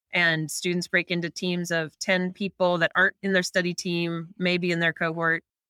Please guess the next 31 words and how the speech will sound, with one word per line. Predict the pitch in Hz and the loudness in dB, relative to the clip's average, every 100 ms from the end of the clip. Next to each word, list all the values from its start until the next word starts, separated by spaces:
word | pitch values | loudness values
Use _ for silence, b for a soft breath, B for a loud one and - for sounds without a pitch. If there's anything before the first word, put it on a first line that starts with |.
| - | -4
and | 180 180 | 0 2
they | 175 170 - | 0 0 -2
each | 196 - | -2 0
share | 208 185 | 4 6
a | 180 | 6
story | - 190 185 | 2 4 4
of | 175 | 4
something | 190 185 180 | 0 0 0
you | 175 | 2
might | 170 | 2
not | 170 | 2
know | 170 165 | 2 0
about | 160 160 - | 2 0 0
them | 156 156 156 - _ - | 0 0 -4 -8 _ -12
if | 180 | -6
you | |
didn't, | 185 185 175 - | 0 0 0 2
and | 180 | 2
they | 170 165 - _ _ _ _ | 2 0 -6 _ _ _ _
pair | 220 208 | 4 6
and | 208 202 | 6 4
share, | 208 202 | 6 6
and | 185 180 | 6 6
then | 175 | 4
they | 170 | 2
share | 185 175 | 4 4
with | 170 165 | 4 0
a | |
group | 165 151 | -4 -6
of | 156 | -8
ten. | - 180 170 165 | -2 0 2 0